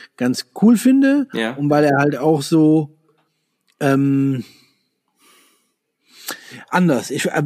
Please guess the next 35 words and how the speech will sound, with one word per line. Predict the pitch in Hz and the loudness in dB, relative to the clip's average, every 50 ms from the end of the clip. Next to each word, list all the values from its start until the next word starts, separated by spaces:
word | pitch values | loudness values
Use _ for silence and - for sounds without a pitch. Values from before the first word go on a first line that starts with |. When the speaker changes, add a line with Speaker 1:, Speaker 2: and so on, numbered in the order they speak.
| 139 - | -4 -2
Speaker 1:
lass | - 180 - 190 | -2 -2 0 0
mich | 180 151 | 0 0
anders, | 127 127 123 117 104 - | 0 0 -2 -2 -4 -8
äh, | - - - 117 110 110 117 | -8 -6 -4 -4 -4 -4 -6
Speaker 2:
Mhm. | 113 - | -8 -8
Speaker 1:
äh, | 110 | -10
anfangen. | 104 98 92 104 104 - 113 101 98 90 - - | -10 -12 -14 -14 -14 -12 -12 -14 -14 -16 -18 -12
Ähm, | - 131 123 123 127 123 131 123 - _ - - - _ _ _ _ _ _ - | -6 -4 -2 -2 -2 -4 -4 -8 -12 _ -20 -20 -20 _ _ _ _ _ _ 0
der, | 139 135 135 135 131 127 127 123 123 127 127 127 123 127 123 123 123 127 | 0 2 2 0 -2 -2 -4 -4 -4 -4 -2 -2 -2 -2 0 0 0 -2
äh, | 127 127 | -2 -2
Sascha | 127 160 180 180 - 196 170 | -2 -2 -2 0 0 -2 -2
von | - - 156 | -2 -2 -4
Ruhrpott | 151 139 170 196 175 190 175 147 | -2 0 0 0 0 0 -2 -2
Outdoor | 120 147 175 160 156 175 165 156 | -2 -4 -4 -2 0 0 0 0
ist | 139 143 139 | -2 -2 -2
Speaker 2:
Mhm. | 127 | -2
Speaker 1:
halt | 135 131 - - | -2 -2 -2 -4
ein | 127 117 | -6 -10
Freund, | - - 147 147 165 202 240 233 - - | -8 -6 -4 -2 0 0 -2 -2 -4 -6
ja. | 135 165 226 247 - _ - - - - - _ | -6 -6 -6 -6 -8 _ -20 -20 -20 -20 -8 _
Speaker 2:
Warum | - 143 135 127 | -4 -2 0 0
haben | 127 - | 2 2
wir | 156 | 2
Speaker 1:
Und, | 160 156 | 2 2
Speaker 2:
den | - 151 | 2 2
nicht | 143 143 | 2 2
Speaker 1:
äh, | 180 | 0
Speaker 2:
auf | 156 | 0
der | 160 165 | 0 -2
Liste? | 151 156 - - | -2 -2 -2 -4
Was | 127 127 | -6 -4
ist | 135 | -4
denn | 135 180 | -2 -2
da | 233 | -2
los? | 262 220 139 113 104 - - _ | -2 0 -2 -2 -4 -6 -12 _